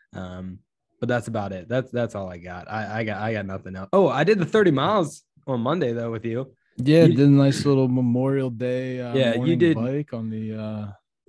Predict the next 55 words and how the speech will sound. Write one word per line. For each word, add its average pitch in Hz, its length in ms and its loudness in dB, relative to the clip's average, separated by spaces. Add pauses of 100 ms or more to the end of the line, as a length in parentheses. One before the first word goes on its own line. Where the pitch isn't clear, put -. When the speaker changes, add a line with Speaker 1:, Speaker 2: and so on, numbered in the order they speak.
(100)
Speaker 2:
Butler, 107 420 -4
<coughs> - 40 -20
Freeport, 113 460 -8
Freeport, 107 440 -10
Butler, 107 340 -8
whatever 101 300 -8
it's 98 120 -14
called. 107 360 -12
Speaker 1:
Yeah, 104 260 -6
I - 20 -8
don't 92 120 -10
know 87 60 -12
what 85 100 -12
it's - 80 -18
called 85 200 -12
either. 85 240 -12 (380)
Um, 98 360 -2
but 113 100 0
yeah, 165 140 6
I - 20 4
did 131 240 0
that. 117 320 0 (100)
So 117 180 -6
I 113 80 -4
got, 131 200 -6
I 120 100 -6
got 139 160 -4
back 135 180 -2
into 113 140 -4
that, 98 360 -6
which 92 180 -16
is, 92 140 -12
uh, 90 280 -8
pretty 92 200 -10
decent. 92 500 -10
I - 80 -2
felt 226 260 2
pretty 185 180 4
good 123 280 4
outside 104 340 -4
of 98 60 -6
my 90 100 -8
butt 95 300 -8
hurting 90 380 -14 (120)
for, 98 100 -12
like, 82 260 -12
two 98 120 -6
days. 85 420 -12 (520)
Um, 87 500 -10
but, 101 100 -4
like, 98 200 -4
my 98 100 -4
legs 123 340 0
felt 107 240 -6
fine 107 640 -6